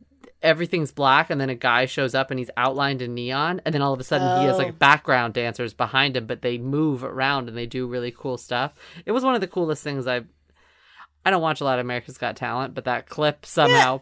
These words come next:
Speaker 1: why are you laughing?
Speaker 2: It was the most impressive thing I've ever, I
Speaker 1: Yeah,
Speaker 2: don't watch
Speaker 1: what?
Speaker 2: a lot of <laughs> those shows, but I
Speaker 1: I
Speaker 2: was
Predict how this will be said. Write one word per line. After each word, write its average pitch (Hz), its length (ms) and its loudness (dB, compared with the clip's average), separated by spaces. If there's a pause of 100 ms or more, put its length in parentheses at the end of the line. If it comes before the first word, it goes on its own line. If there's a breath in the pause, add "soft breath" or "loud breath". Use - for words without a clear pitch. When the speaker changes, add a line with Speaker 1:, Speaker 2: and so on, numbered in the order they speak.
(120)
Speaker 1:
why 208 140 2
are 247 40 4
you 285 140 0
laughing? 285 420 0
Speaker 2:
It 254 80 8
was 269 140 6
the 277 80 -2
most 247 240 6
impressive 247 440 6
thing 220 200 4
I've 196 140 4
ever, 202 280 2
I 285 80 10
Speaker 1:
Yeah, 359 40 10
Speaker 2:
don't 311 180 8
watch 202 220 8
Speaker 1:
what? - 20 2
Speaker 2:
a 208 40 6
lot 196 180 8
of 247 60 -10 (120)
<laughs> - 100 -20
those 262 280 10
shows, 190 440 4
but 196 260 2 (440 loud breath)
I 240 120 2
Speaker 1:
I - 40 6
Speaker 2:
was 269 60 8